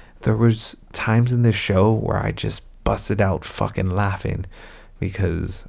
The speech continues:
they had, they would have, like, some sort of, uh, serious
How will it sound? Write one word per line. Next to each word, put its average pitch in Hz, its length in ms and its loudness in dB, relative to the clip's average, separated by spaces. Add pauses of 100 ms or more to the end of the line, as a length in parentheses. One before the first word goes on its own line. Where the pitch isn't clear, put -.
they 101 240 -2
had, 92 560 0 (1080)
they 104 100 -4
would 101 160 -2
have, 85 320 -4
like, - 400 -8 (1700)
some 104 360 0
sort 98 340 2
of, 80 320 2
uh, 69 440 0 (1700)
serious 98 640 0